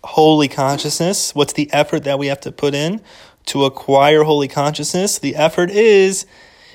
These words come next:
is in, the effort is in breaking the imagination, just like Rabbi Nachman says. The effort, the avoda, the work is in, in the dimyon, as he says, "Medami natsur liyotzra," in the effort, in the constant focus of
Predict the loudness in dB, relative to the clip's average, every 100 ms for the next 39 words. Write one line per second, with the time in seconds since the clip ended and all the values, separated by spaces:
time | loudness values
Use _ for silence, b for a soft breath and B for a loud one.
0 | b _ -2 -2 0 -2 -2 -4 -4 0
1 | 2 2 2 2 0 -2 0 2 2 0
2 | -2 -2 0 0 0 -2 -2 -2 -2 -4
3 | -4 -2 -2 -2 -2 -2 0 -2 -4 -6
4 | 0 0 0 -8 B B B -8 2 2
5 | 2 0 0 -2 -2 -2 2 6 6 4
6 | 0 -4 -4 0 -2 -2 -8 -4 -2 0
7 | -2 -6 B B B B B B B B
8 | B -4 0 0 2 2 4 2 0 -4
9 | -6 -4 -4 -2 -8 0 2 4 2 0
10 | -2 -2 0 2 2 2 -2 -2 -6 -6
11 | -8 -4 -4 -6 _ 2 2 4 0 0
12 | -6 -8 -10 -4 -2 -2 -4 -8 -8 -8
13 | -2 -2 0 -2 -2 -4 -8 -12 b b
14 | b b b b b b 2 4 4 0